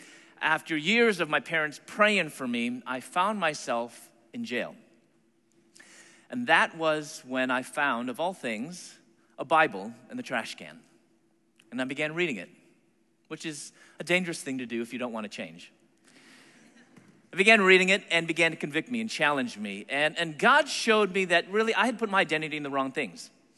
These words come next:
You know, I was telling myself, the world was telling me, "You are gay. I am gay. That is who you are. That's the core of your identity." But God was saying something else. And he's saying, "Actually, your identity shouldn't be anything other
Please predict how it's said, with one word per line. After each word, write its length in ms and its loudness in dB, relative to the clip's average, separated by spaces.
You 60 -6
know, 80 6
I 100 10
was 180 -2
telling 280 4
myself, 300 2
the 80 -2
world 280 4
was 200 -6
telling 240 0
me, 80 -4
"You 260 0
are 220 8
gay. 340 6
I 400 10
am 360 2
gay. 340 8
That 240 6
is 100 -2
who 160 -8
you 200 -2
are. 140 6
That's 200 2
the 100 -2
core 800 2
of 120 -4
your 160 2
identity." 520 4
But 260 -4
God 240 6
was 140 -6
saying 260 -6
something 320 -8
else. 540 -2
And 80 -10
he's 100 -6
saying, 220 -2
"Actually, 300 -4
your 140 -2
identity 300 -4
shouldn't 220 -12
be 100 -6
anything 460 -8
other 380 -6